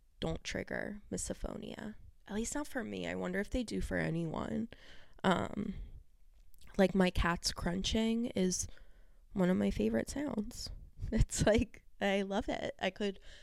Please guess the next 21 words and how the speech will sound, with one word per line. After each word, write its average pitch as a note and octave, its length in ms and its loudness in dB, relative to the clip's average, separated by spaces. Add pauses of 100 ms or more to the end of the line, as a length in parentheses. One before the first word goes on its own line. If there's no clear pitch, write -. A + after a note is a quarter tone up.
(420)
listen G3 440 0
to A3+ 120 -8
that F#3+ 220 -6
on F#3+ 160 -2
repeat G3 400 2
all F3 160 0
day E3 200 -2
long, G3 580 0
but E3 360 0 (1120)
you F#3+ 120 -2
give F#3+ 140 0
me F#3 140 4
a F3+ 40 4
person A3+ 800 4
chewing C4 320 0
loudly D4 720 -2
and F#3+ 460 0 (280)
I F#3 120 4
will F#3+ 160 0
start G3+ 280 0
crying. G3+ 420 -2